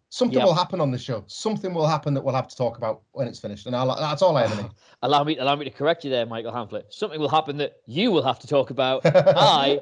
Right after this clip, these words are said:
Speaker 2: I will be on holiday. And on that note,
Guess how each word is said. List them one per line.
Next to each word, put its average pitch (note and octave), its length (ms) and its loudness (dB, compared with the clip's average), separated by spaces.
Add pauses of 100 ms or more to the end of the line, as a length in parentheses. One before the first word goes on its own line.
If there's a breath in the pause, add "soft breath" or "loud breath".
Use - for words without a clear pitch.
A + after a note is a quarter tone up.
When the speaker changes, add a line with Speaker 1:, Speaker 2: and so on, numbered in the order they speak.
(180)
Speaker 2:
I E3 200 0
will C#3+ 100 -4
be C#3 160 -6
on C#3 100 -4
holiday. B2+ 460 -6
And E3+ 180 -6
on F3+ 300 -6
that A#3 260 -6
note, D3+ 400 -2